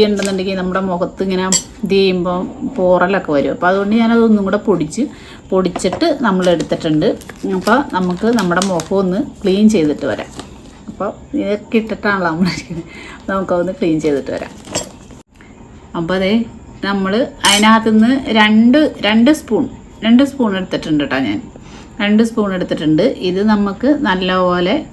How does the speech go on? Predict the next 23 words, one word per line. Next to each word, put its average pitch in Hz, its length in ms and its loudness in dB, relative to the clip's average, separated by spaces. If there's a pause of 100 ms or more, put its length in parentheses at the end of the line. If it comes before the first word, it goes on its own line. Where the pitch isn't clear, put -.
(120)
ഏ, 190 40 -2 (260)
മിക്സ് 190 300 -2
ചെയ്യണം. 165 320 2 (600)
വെള്ളത്തിൽ 202 440 2 (320)
മി-, 196 180 -2 (140)
ഞാനിപ്പോൾ 196 380 6
വെള്ളത്തിലാണ് 247 500 6
മിക്സ് 202 220 -4
ചെയ്യാൻ 196 240 2
പോണത്. 175 280 0 (460)
ഏ, 196 40 2 (460)
ഓരോരുത്തരുടെ 214 720 6
സ്കിന്നിൻ്റെ 208 560 4
അനുസരിച്ച് 196 500 0
നമുക്ക് 190 320 -2 (200)
ഏ-, 185 260 2 (100)
എന്ത് 202 240 4 (280)
ഇത് 196 160 4
വേണമെങ്കിലും 180 360 2
ഒഴിച്ച് 170 280 0
നമുക്ക് 170 280 -2
മിക്സ് 160 220 -2
ചെയ്യാം. 156 200 4